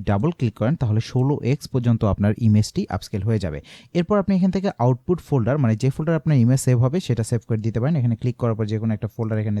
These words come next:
দেখিয়ে দিন, তাহলে আপনার ইমেজটি সেখানে যেয়ে সেভ হয়ে যাবে। So এরপর রয়েছে আপস্কেল অপশন, এখানে ক্লিক করলে আপনার ইমেজটি আপস্কেল হওয়া শুরু হবে। তো এখান থেকে আমি একটা প্রথম ইমেজ সিলেক্ট করে নিচ্ছি। তো এখান থেকে কথার কথা ধরুন আমি এই ইমেজটি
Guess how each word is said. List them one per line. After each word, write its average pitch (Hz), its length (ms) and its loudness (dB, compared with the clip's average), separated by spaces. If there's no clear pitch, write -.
দেখিয়ে 110 280 -2
দিন, 170 80 0
তাহলে 123 260 6
আপনার 117 220 4
ইমেজটি 110 260 2
সেখানে 110 300 4
যেয়ে 165 200 2
সেভ 113 180 4
হয়ে 98 160 0
যাবে। 85 160 -4
So 185 60 0
এরপর 196 240 0
রয়েছে 135 220 2
আপস্কেল - 320 -4
অপশন, 190 240 -2
এখানে 131 220 4
ক্লিক 170 240 -2
করলে 165 180 2
আপনার 110 280 2
ইমেজটি 110 320 2
আপস্কেল - 300 -2
হওয়া 110 160 4
শুরু 143 180 4
হবে। 82 140 -2
তো 160 40 0
এখান 180 240 4
থেকে 165 180 2
আমি 117 120 6
একটা - 140 -2
প্রথম 147 280 2
ইমেজ 110 220 4
সিলেক্ট 113 280 2
করে 113 160 2
নিচ্ছি। - 200 -2
তো - 100 2
এখান 160 200 4
থেকে 170 140 2
কথার 120 240 2
কথা 123 140 0
ধরুন 107 220 4
আমি 104 180 4
এই 147 160 4
ইমেজটি 127 380 2